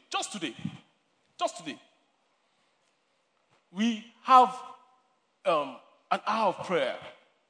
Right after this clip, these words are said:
in church. That is myself and my guys. So we pray from twelve to one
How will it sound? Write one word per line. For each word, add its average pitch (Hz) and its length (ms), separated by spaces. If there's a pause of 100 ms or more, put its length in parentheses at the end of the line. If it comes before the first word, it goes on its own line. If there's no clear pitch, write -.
(120)
in 165 120
church. - 320 (1300)
That - 180
is - 360 (160)
myself 147 280
and 135 120
my 123 100
guys. 110 400 (960)
So 180 120
we 170 100
pray 202 200
from 135 280 (180)
twelve 160 240
to 143 100
one 113 180